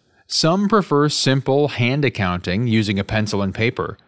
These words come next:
Others may consider online or digital methods, Excel spreadsheets, accounting software programs like QuickBooks,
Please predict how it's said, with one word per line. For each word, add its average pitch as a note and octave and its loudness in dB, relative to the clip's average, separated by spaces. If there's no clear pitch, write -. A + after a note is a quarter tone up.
Others C#3+ 4
may C3 2
consider A2 2
online G2+ 0
or B2 0
digital C#3+ 2
methods, F2 -4
Excel B2 2
spreadsheets, G#2 -2
accounting D3+ 2
software G2 0
programs F2 -4
like A#2 0
QuickBooks, - -2